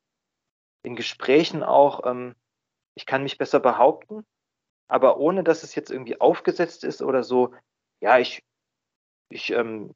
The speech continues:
ich lass mir das jetzt nicht gefallen, so nicht, sondern so ganz, so ganz au-, äh, authentisch, das passiert einfach, ja.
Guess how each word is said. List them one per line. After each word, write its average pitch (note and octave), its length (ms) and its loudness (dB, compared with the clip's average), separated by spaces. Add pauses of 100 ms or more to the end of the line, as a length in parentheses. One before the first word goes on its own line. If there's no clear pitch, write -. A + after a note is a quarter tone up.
ich - 120 -18
lass A2 200 0
mir G#2+ 80 -6
das G#2 160 -6
jetzt - 140 -18
nicht - 140 -14
gefallen, D#3 420 2
so - 380 -2
nicht, E3+ 300 -2
sondern C3 340 -2
so C3+ 140 -2
ganz, F3 420 0 (340)
so - 160 -10
ganz - 380 0 (100)
au-, - 280 2 (140)
äh, B2+ 200 0 (220)
authentisch, F#3+ 800 -2 (340)
das C3+ 140 -14
passiert B3+ 380 2
einfach, - 460 -2
ja. C3+ 280 2